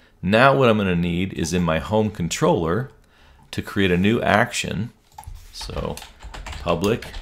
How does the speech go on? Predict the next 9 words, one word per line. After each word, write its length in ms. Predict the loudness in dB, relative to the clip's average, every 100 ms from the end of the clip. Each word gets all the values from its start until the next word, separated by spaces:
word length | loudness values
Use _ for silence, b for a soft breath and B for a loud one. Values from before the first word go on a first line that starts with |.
| -14 -16 -16 -10
I 180 | -6 -2
action 400 | -2 -4 -4 -4
result, 600 | -2 0 0 0 -2 -8 -16 -16 -18 -20 -20 -20 -20 -20 -6
and 120 | -2
I'm 80 | 0
gonna 120 | -2
call 260 | -2 -2 -2
it 120 | 0
edit. 400 | 2 2 0